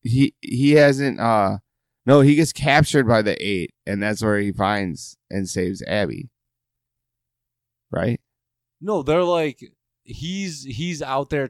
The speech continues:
Speaker 1: Oh, yeah,
Speaker 2: talking.
Speaker 1: yeah, right here at this, yeah, right where we're at. Never mind.
Speaker 2: Yeah,
Speaker 1: Yeah.
Speaker 2: talking to that general, and
Speaker 1: I
Speaker 2: then
Speaker 1: got
Speaker 2: she, like, break, 'cause, like, she's been captured.
Speaker 1: Yeah, but he doesn't know she's there.
Speaker 2: No.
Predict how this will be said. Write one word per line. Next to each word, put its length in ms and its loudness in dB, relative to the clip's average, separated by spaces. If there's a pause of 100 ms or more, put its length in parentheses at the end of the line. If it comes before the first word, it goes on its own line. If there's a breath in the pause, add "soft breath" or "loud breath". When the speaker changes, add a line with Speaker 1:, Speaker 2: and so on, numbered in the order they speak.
(120)
Speaker 1:
Oh, 180 12
yeah, 160 10
Speaker 2:
talking. 240 -4
Speaker 1:
yeah, 260 4
right 220 10
here 160 8
at 140 4
this, 280 -6
yeah, 180 4
right 220 4
where 140 6
we're 120 4
at. 180 -6
Never 120 0
mind. 240 -2
Speaker 2:
Yeah, 320 -8
Speaker 1:
Yeah. 100 0
Speaker 2:
talking 240 -2
to 60 -2
that 180 2
general, 400 2
and 80 -2
Speaker 1:
I 40 -2
Speaker 2:
then 80 -4
Speaker 1:
got 80 -10
Speaker 2:
she, 280 -4
like, 340 0
break, 260 -2
'cause, 280 -2
like, 140 -12
she's 340 0
been 180 -2
captured. 520 -14
Speaker 1:
Yeah, 280 6
but 180 8
he 100 10
doesn't 260 10
know 120 8
she's 200 -2
there. 200 -6
Speaker 2:
No. 320 -2